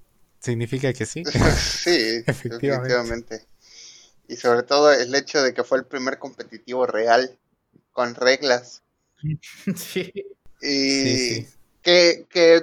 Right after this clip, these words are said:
Speaker 2: por cierto, tampoco, tampoco mencioné los coleccionables de Barcel, porque Barcel no pasó de los Beyblade de P V C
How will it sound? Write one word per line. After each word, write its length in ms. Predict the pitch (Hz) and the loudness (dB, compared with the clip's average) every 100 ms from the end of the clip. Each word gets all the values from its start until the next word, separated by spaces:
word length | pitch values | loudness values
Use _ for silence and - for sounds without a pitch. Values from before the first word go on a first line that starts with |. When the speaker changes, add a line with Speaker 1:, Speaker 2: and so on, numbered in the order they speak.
| 170 | 2
Speaker 2:
por 140 | 160 | 0
cierto, 280 | 185 180 202 | 2 2 2
tampoco, 600 | 180 175 180 190 165 - _ _ | 0 -2 -6 -2 -4 -4 _ _
tampoco 360 | 165 - 170 185 | -4 0 0 2
mencioné 420 | 165 - 135 143 | 0 -2 -2 0
los 160 | 160 - | 0 -2
coleccionables 640 | 143 127 - 127 143 143 | -6 -6 -6 -2 -2 -4
de 60 | 139 | -6
Barcel, 480 | 113 - 131 156 - _ _ _ | -6 -4 -6 -6 -12 _ _ _
porque 400 | - 160 170 170 | -2 -2 -2 -4
Barcel 480 | 151 139 131 143 143 | -2 -2 -4 -8 -6
no 200 | 143 139 | -4 -4
pasó 400 | - 123 - 127 | -4 -6 0 -2
de 460 | 120 131 139 143 - | -2 -2 -2 -2 -6
los 260 | 131 123 113 _ _ - | -4 -4 -4 _ _ -8
Beyblade 460 | 139 139 123 131 123 | -6 -6 -4 -4 -4
de 300 | 117 110 _ | -6 -6 _
P 100 | 123 | -10
V 80 | 120 | -8
C 340 | - 151 - | -4 -4 -4